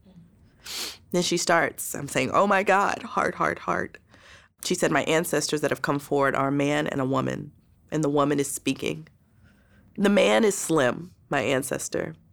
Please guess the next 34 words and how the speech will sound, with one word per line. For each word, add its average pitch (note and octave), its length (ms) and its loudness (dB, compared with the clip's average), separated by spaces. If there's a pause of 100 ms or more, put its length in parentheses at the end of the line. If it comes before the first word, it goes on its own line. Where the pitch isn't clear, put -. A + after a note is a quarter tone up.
(160)
They F#3 120 4
are F#3 60 2
brown, F#3 580 0 (100)
not F3 340 -2
dark." - 440 -2 (1000)
Then F3+ 140 0
they D#3+ 100 4
say D3 260 2
about C#3 240 2
me, C#3 340 0 (580)
"She, F#3 500 0 (100)
Jordan, D3+ 440 2
will C#3+ 120 2
soon A3 320 2
understand F3 520 0
her C3+ 100 0
culture C3+ 600 0 (380)
and D#3 120 4
the C#3+ 40 4
messages C#3+ 540 0
we C3+ 100 -2
have D3 300 0
for C3 140 -4
her. - 360 -6 (540)
This E3+ 180 2
is F3+ 120 0
a D3+ 40 2
part C#3+ 300 2
of C#3 80 -4
her C3+ 120 0
journey, C3 400 0 (800)
to E3 160 2
encourage F#3 560 2
others C#3+ 380 2